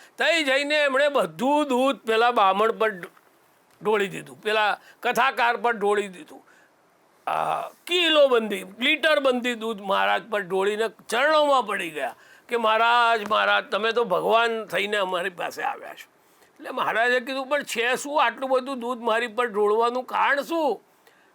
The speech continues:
તો કે "મહારાજ, તમે તો અમારો ઉદ્ધાર કરી નાખ્યો, હવે નહીં, અ, હોડીની રાહ જોવાની, નહીં હોડીવાળાને પૈસા આપવાના." એટલે કે હું સમજ્યો નહીં.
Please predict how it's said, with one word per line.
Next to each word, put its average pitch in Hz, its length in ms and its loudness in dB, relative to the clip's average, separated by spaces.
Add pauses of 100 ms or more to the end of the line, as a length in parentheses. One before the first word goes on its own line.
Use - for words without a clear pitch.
તો 220 60 -8
કે 240 100 -6
"મહારાજ, 254 340 2
તમે 311 260 -2
તો 339 120 -2
અમારો 311 340 2
ઉદ્ધાર 320 400 2
કરી 403 220 0
નાખ્યો, 359 460 -4 (1120)
હવે 220 200 2
નહીં, 247 800 0
અ, 214 60 0 (520)
હોડીની 262 460 2
રાહ 254 240 4
જોવાની, 262 460 2
નહીં 262 240 2
હોડીવાળાને 254 640 4
પૈસા 311 400 -2
આપવાના." 247 440 -4
એટલે 180 220 -12
કે - 120 -4
હું 285 140 -4
સમજ્યો 196 440 0
નહીં. - 200 -6